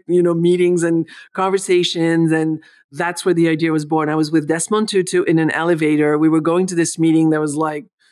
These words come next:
peace in the world kind of conversation. And the whole time I'm like, "Why am I here? What did I do that I get to do this?" You know, that was just such a moment of, like,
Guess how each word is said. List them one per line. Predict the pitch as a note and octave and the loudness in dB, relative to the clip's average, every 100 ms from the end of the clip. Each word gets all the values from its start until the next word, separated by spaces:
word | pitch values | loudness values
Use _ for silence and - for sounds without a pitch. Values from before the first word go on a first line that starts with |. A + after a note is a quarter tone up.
| _ _ | _ _
peace | - A#3 G#3 | -4 -2 0
in | F3 | 2
the | |
world | D#3 E3 F#3 F#3+ E3+ | 0 0 -2 -2 -4
kind | E3+ | -4
of | D#3+ | -4
conversation. | F3 E3 E3 F#3 F#3 - E3 | -4 -4 -2 -2 -2 0 0
And | D#3+ | 2
the | D#3+ | 0
whole | G3+ G3 | 0 -2
time | G#3+ F#3+ | -4 -2
I'm | E3+ | -2
like, | F3 | -2
"Why | C#4 D4 A4+ | -2 -2 -2
am | A#4 A4 | -4 -4
I | - F#4+ - | -2 -2 -2
here? | D4+ E4 C#4+ | -2 0 0
What | C4 | 0
did | D#4 D4 | -2 -2
I | D4 | -2
do | C#4+ C#4+ C#4+ | -2 0 2
that | C4+ - | 2 0
I | F#4+ | -2
get | A3+ A#3 - | 0 -2 -2
to | C4 | -4
do | G3+ B3 D4+ | -2 0 2
this?" | C4+ - - - | 2 0 -4 0
You | G3 | 0
know, | G3+ | 2
that | G3 | 2
was | G3 G3 | 0 -2
just | A3 G#3 | -6 -4
such | A3+ A3+ | -4 -2
a | |
moment | F#3+ F#3+ G3 F3+ F3 | -2 0 0 0 -2
of, | D#3+ | -4
like, | E3 D#3+ | -2 -2